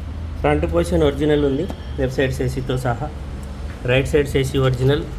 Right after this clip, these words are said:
ఇంజన్ సీల్ ఉంది సార్, ఇంజన్ ఎక్కడ ఓపెన్ కాలేదు, గేర్ బాక్స్ కనబడతలేదు. ఏబిఎస్, ఫోర్ పవర్ విండోస్, పవర్ స్టీరింగ్, రియర్ ఏసీ, ఆటో గేరు, స్లో, స్లో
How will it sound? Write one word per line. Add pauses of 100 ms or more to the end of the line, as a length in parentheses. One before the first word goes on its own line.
(480)
ఇంజన్
సీల్
ఉంది
సార్,
ఇంజన్
ఎక్కడ
ఓపెన్
కాలేదు, (1300)
గేర్
బాక్స్
కనబడతలేదు. (680)
ఏబిఎస్,
ఫోర్
పవర్
విండోస్,
పవర్
స్టీరింగ్,
రియర్
ఏసీ, (1300)
ఆటో
గేరు, (360)
స్లో, (220)
స్లో